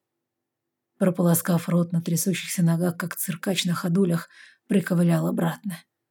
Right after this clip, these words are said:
Рухнул на диван, морщась от громогласной скороговорки французского диктора. Хотел выключить, но студия сменилась репортажем.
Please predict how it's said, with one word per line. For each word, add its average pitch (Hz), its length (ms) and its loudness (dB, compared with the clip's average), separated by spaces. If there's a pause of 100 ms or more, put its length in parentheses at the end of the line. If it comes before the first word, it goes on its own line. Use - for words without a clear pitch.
(360)
Рухнул 185 420 2
на 180 120 6
диван, 175 340 2
морщась 175 520 0
от 175 140 -4
громогласной 175 640 0
скороговорки 170 640 -2
французского 175 560 -4
диктора. 170 480 -6 (880)
Хотел 196 400 2
выключить, 190 540 0 (420)
но 202 100 2
студия 196 380 2
сменилась 185 480 2
репортажем. 180 760 -2